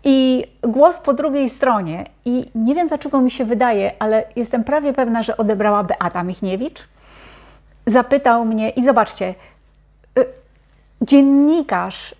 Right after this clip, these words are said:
w, y, y, w ogólnopolskiej stacji radiowej, dzwoni jakaś zagubiona dziewczynka, która zabłądziła na ulicach Warszawy i, y, y, dziennikarz mógłby powiedzieć: "No to niech pani zapyta kogoś,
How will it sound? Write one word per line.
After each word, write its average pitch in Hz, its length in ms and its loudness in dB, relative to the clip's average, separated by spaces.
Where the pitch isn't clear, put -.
w, 233 140 -10
y, - 120 -6
y, - 20 -12
w - 60 0
ogólnopolskiej 277 840 2
stacji 247 420 -2
radiowej, 240 640 0
dzwoni 427 480 2
jakaś 320 320 4
zagubiona 262 720 2
dziewczynka, 269 540 -2
która 262 260 2
zabłądziła 247 800 0
na 240 200 0
ulicach 254 400 0
Warszawy 220 640 0
i, 247 420 0
y, 247 340 0
y, 226 80 -2
dziennikarz 262 540 2
mógłby 240 280 0
powiedzieć: 247 420 -2
"No 262 100 -2
to 320 280 0
niech 285 140 -4
pani 311 260 2
zapyta 285 420 0
kogoś, 220 600 -2